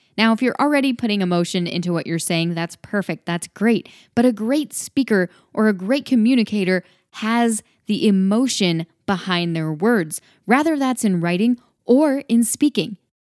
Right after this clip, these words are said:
What this does is it engages your audience. It engages whoever is reading something, and your emotional resonance creates a resonance within them so that they can pick up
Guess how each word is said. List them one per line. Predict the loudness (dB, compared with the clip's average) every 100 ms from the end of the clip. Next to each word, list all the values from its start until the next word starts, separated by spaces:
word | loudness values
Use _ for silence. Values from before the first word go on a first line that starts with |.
| _
What | -2 0
this | 0 2
does | 2 2 0 0
is | 0 2
it | 0 0
engages | 2 2 2 0 0 0
your | 0 0
audience. | 0 0 -2 -4
It | 0
engages | 0 2 2 2 0 0
whoever | -4 -4 -4 -2 0
is | -2 -4
reading | -6 -4 -4
something, | -2 -2 -2 -4 -2
and | 0 0 -2 _ _ -2
your | 2 2 0 0
emotional | 2 2 2 0 0
resonance | 0 -2 0 0 -2 -8 _
creates | -4 0 0 0 -2 -2
a | -2
resonance | 0 0 0 0 0 -2
within | -4 -4 -6 -4
them | -2 0 0 -4 _
so | -2 0
that | 0 -2 -2
they | 0 0
can | -2 -2
pick | -2 0
up | -2